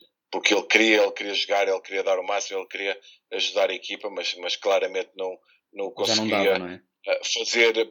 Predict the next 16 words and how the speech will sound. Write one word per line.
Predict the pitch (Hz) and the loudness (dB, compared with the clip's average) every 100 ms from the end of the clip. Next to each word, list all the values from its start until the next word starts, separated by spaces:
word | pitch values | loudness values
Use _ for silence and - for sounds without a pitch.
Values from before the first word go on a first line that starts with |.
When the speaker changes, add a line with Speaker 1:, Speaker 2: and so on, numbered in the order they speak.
| _ | _
Speaker 1:
por | - | -10
exemplo, | 107 113 113 | -4 -2 0
em | 113 | -2
noventa | 110 117 113 110 | -2 -4 -4 -4
minutos, | 110 113 110 107 | -4 -4 -6 -6
mas | 95 | -6
tinha | - 101 95 | -6 -2 0
ali | 98 98 - _ - | -2 -6 -12 _ -8
a | |
possibilidade | - - 101 98 98 98 | -2 -2 -2 0 0 0
de | 98 | -8
em | 98 | -2
dez, | 101 98 - | 0 0 -2
quinze | 101 98 95 | -8 -10 -10
minutos | 95 95 - | -10 -8 -8
mudar, | 98 95 95 | -4 2 2